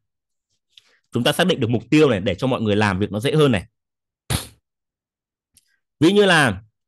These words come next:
mọi người phải xác định mục tiêu là như này ạ. Một ngày thành công là một tuần thành công, mà một tuần thành công thì là một tháng thành công, một tháng thành công là một năm thành công, và một cuộc đời thành công.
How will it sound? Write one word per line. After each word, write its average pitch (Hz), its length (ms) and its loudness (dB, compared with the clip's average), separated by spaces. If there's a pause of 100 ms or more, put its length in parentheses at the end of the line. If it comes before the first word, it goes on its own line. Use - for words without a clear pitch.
(120)
mọi 151 120 2
người 151 140 4
phải 117 120 0
xác 196 140 -2
định 160 180 2
mục 131 180 0
tiêu 196 160 4
là 139 80 2
như 135 100 0
này 127 200 2
ạ. 110 180 -4 (460)
Một 147 240 2
ngày 147 240 2
thành 135 220 0
công 170 240 0
là 139 100 2
một 127 280 2
tuần 143 260 4
thành 123 140 0
công, 143 280 0 (360)
mà 131 140 4
một 143 260 4
tuần 139 220 4
thành 131 160 0
công 147 240 -2
thì 120 120 0
là 110 120 2
một 117 240 0
tháng 131 240 0
thành 131 160 -2
công, 147 220 0 (380)
một 143 260 0
tháng 139 260 0
thành 139 160 -2
công 151 180 2
là 127 100 2
một 117 220 -2
năm 165 220 0
thành 120 140 -2
công, 143 240 -2 (480)
và 135 440 0 (720)
một 156 280 4
cuộc 151 140 -2
đời 123 240 2 (260)
thành 147 200 2
công. 151 300 0